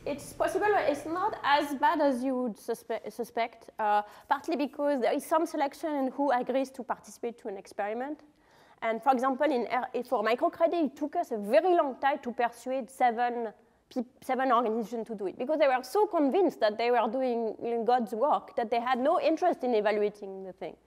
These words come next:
Usually when people agree to evaluate a program, it's because they have some questions that they ask themselves. Uh, and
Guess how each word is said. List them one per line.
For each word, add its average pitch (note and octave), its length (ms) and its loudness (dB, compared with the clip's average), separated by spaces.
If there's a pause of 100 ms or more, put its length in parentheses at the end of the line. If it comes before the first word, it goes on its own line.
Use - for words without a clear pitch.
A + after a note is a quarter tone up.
(400)
Usually D#4+ 360 2
when C#4 180 4
people D#4 260 2
agree C#4 340 2
to - 120 -8
evaluate A#3+ 460 2
a B3 60 -2
program, B3 440 -6
it's A3 140 -6
because A#3+ 360 -2
they A3 160 0
have G#3+ 280 -6
some A#3 220 -6
questions A#3 500 -8
that G3 120 -6
they F#3 140 -8
ask - 320 -4
themselves. F3+ 460 -12 (680)
Uh, A3 220 4 (100)
and A#3+ 280 2